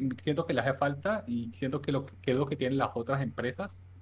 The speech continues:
que, que tiene, por ejemplo, Sony, que uno dice, "Sony", y Sony son sus historias y sus gráficas, Nintendo es como, "Hey, esto es lo que siempre te ha gustado, tengo nuevas cosas de esto, no me importan los gráficos", y Xbox es como,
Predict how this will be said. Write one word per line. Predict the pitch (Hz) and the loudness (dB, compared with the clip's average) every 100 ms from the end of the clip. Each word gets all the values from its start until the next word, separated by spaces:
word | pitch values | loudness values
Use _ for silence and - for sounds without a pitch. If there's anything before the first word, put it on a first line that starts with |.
| - - - - - - | -18 -18 -18 -18 -20 -6
que, | 123 113 - - | 0 0 -2 -8
que | - 104 | -10 -6
tiene, | 110 | -4
por | 110 127 | -2 -2
ejemplo, | 110 107 | -2 0
Sony, | - 117 123 | 2 2 0
que | - | -4
uno | 104 107 | -4 -4
dice, | 113 - | -4 -6
"Sony", | 92 113 104 101 98 - - - - - - - | -8 -6 -6 -6 -10 -14 -20 -20 -20 -20 -16 -10
y | |
Sony | - 110 110 | -4 -2 0
son | 120 110 | -2 -2
sus | 120 107 | -2 -4
historias | 101 - 120 117 107 | -2 4 4 6 2
y | |
sus | 107 104 98 | 0 -4 0
gráficas, | 110 120 113 110 104 | 0 0 2 2 2
Nintendo | 110 107 117 110 113 | 0 -2 -2 0 0
es | 117 110 | 0 -2
como, | 120 110 - - - - - | -4 -4 -6 -12 -20 -12 0
"Hey, | 165 123 - | 2 2 -4
esto | 113 - | -8 -2
es | 156 | -2
lo | 156 | 0
que | - | 0
siempre | 165 160 | 0 2
te | 160 | 2
ha | |
gustado, | 151 - 156 156 156 | 0 2 2 2 0
tengo | 151 135 131 | -2 -4 -2
nuevas | 135 135 135 - | -2 -2 -2 -6
cosas | 123 - 120 | -6 -4 -2
de | |
esto, | 117 - 131 139 139 - - - - | -4 -4 -4 -4 -6 -12 -20 -20 -6
no | 113 | -2
me | 120 | 0
importan | 120 117 120 | 0 2 2
los | 110 | 2
gráficos", | 107 120 123 147 139 | 0 -2 -2 -4 -4
y | 123 113 | 0 0
Xbox | 107 120 - | 0 -4 -4
es | 135 | -4
como, | - 131 110 | 0 0 0